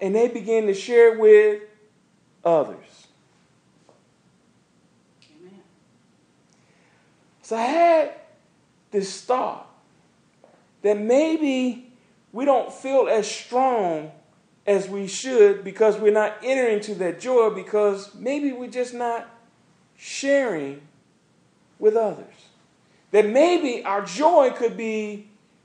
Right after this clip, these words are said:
Speaker 1: restored as we begin to share with others. Hmm.
Speaker 2: Yeah.
Speaker 1: Psalms twenty-eight seven. You guys still have your Bibles with you?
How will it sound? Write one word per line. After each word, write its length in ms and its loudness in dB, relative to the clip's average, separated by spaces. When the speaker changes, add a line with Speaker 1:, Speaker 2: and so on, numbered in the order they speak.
Speaker 1:
restored 760 2
as 340 2
we 160 -10
begin 480 -6
to 400 -8
share 760 2
with 160 -4
others. 600 0
Hmm. 60 -18
Speaker 2:
Yeah. 80 -20
Speaker 1:
Psalms 360 -4
twenty-eight 520 -6
seven. 440 -4
You 60 -14
guys 400 -8
still 220 -4
have 160 -4
your 80 -14
Bibles 340 -10
with 200 -14
you? 80 -20